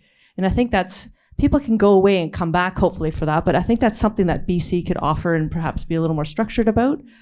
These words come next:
Um, I think B C I T does a great job on that in certain aspects of, of training. So I think, um, that's another avenue. But I think the,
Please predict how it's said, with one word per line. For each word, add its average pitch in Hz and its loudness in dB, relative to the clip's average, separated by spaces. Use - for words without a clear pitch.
Um, 160 -2
I 160 -2
think - -6
B 160 -2
C 160 -6
I 160 -2
T 160 -4
does 156 -2
a 156 -6
great 160 -6
job 156 -2
on 160 0
that 156 -4
in 165 -6
certain 160 -4
aspects 165 -8
of, 151 -6
of 151 -8
training. 160 -4
So 156 -4
I 151 -4
think, - -10
um, 160 -6
that's 156 -6
another 156 -2
avenue. 151 -2
But 190 2
I 190 2
think 240 0
the, 214 -8